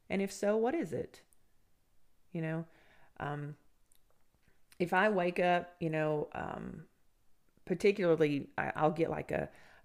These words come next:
a spot, this spot in my back that ten-, has a tendency to seize up, you know, when you, as you get older, you know, those muscles and bones don't really <laughs> work together like they used to.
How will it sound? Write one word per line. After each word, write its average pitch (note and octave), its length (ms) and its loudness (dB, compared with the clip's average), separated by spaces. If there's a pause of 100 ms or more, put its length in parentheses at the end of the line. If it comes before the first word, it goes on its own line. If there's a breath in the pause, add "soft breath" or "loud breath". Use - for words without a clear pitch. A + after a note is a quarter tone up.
a D#3 60 -6
spot, D#3+ 600 4
this E3 180 0
spot E3 300 2
in D#3 100 2
my C3+ 140 -2
back C#3 640 0
that - 240 -4
ten-, E3+ 220 -4
has D#3 160 -2
a D3 60 -2
tendency D3+ 440 -4
to - 100 -10
seize D#3+ 400 -4
up, C#3 280 2
you D3 80 -4
know, C3+ 120 -2
when C#3+ 140 -4
you, D3+ 100 -6 (600 loud breath)
as C#3 160 -4
you F#3 60 2
get A3 160 6
older, A3+ 360 8
you A3+ 120 4
know, G3 280 2 (120)
those F#3 220 -2
muscles F#3+ 540 0
and D3+ 480 -4
bones F#3 440 4
don't E3+ 240 2
really E3 440 4
<laughs> F#3+ 100 2
work A3 260 6
together G3 600 6
like F#3 260 0
they F#3 120 2
used G#3 400 -2
to. - 280 2